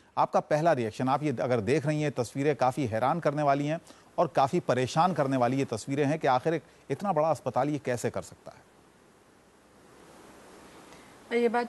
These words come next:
Speaker 2: ठीक है कि ऐसा हुआ, बहुत ही संवेदनशीलता के साथ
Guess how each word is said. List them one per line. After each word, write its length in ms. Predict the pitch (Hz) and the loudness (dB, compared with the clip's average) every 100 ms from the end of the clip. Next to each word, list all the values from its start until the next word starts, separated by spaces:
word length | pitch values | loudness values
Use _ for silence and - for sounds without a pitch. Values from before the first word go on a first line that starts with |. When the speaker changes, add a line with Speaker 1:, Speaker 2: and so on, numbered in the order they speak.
| - | -2
Speaker 2:
ठीक 240 | 277 269 | -2 -2
है 260 | - 294 330 | 0 2 2
कि 540 | 330 240 220 208 190 180 - - - | 0 2 4 4 0 -4 -12 -14 -8
ऐसा 840 | 180 190 196 - 226 214 202 180 - _ - - | -2 2 2 4 4 6 4 0 -6 _ -20 -6
हुआ, 380 | 202 233 190 151 | 0 2 2 0
बहुत 400 | 151 170 233 233 | -4 -8 -6 -4
ही 80 | 247 | -2
संवेदनशीलता 920 | - 190 196 202 233 - 233 220 240 | -2 -2 -2 0 -2 0 -2 0 0
के 180 | 220 196 | 0 -2
साथ 300 | - 196 | 2 2